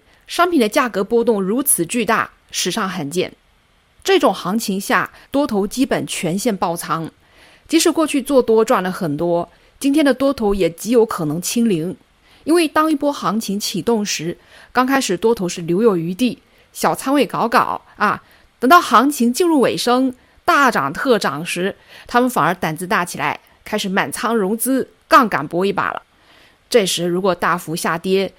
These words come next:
那是要爆仓的。期货可以保证金交易，有些交易所提供两百倍的杠杆，即使使用十倍，百分之十的下跌就是百分之百的亏损，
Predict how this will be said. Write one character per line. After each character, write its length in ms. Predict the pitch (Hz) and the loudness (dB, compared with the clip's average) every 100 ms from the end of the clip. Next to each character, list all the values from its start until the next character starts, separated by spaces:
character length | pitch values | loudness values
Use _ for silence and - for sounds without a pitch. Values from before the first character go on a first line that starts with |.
| _ - | _ -8
那 180 | 196 185 | -4 -2
是 140 | 180 | -2
要 100 | 170 | -4
爆 180 | 160 156 | -2 -4
仓 300 | - - 151 | -4 -8 -10
的。 140 | - - _ _ _ _ _ _ _ - | -10 -14 _ _ _ _ _ _ _ -4
期 160 | - | 4
货 140 | 381 349 | 8 8
可 100 | 294 | 6
以 60 | |
保 180 | 294 196 | 4 4
证 160 | 196 262 | 4 2
金 160 | 254 | 2
交 220 | 247 247 262 | 2 2 2
易， 260 | 240 - _ _ | 0 -2 _ _
有 120 | 190 | 2
些 160 | 202 311 | 2 2
交 240 | 311 302 | 2 2
易 80 | 311 | 2
所 240 | 254 190 - | 0 -2 -4
提 200 | - 180 | -6 4
供 240 | 254 233 - | 4 4 -2
两 280 | 175 165 247 | -2 0 2
百 200 | 285 175 | 2 2
倍 160 | 196 | 0
的 80 | 170 | 0
杠 200 | 202 180 | -2 -2
杆， 240 | - - - _ _ _ _ _ _ - | -4 -8 -12 _ _ _ _ _ _ -4
即 120 | 330 | 2
使 140 | 349 330 | 2 2
使 160 | - | 4
用 160 | 247 277 | 4 4
十 220 | - 202 | 2 0
倍， 320 | 277 240 - _ _ - | 2 2 -2 _ _ -8
百 120 | 175 | -6
分 80 | 196 | -4
之 80 | |
十 160 | 233 202 | -2 -2
的 80 | 202 | 0
下 200 | 247 202 | 0 0
跌 240 | 190 185 | 0 -4
就 140 | 214 339 | 0 0
是 100 | 320 | 0
百 180 | - | -2
分 80 | 165 | -2
之 60 | 262 | -4
百 280 | - 160 160 | -2 -4 -4
的 80 | |
亏 200 | 180 220 | -4 -2
损， 240 | 214 185 | -2 -4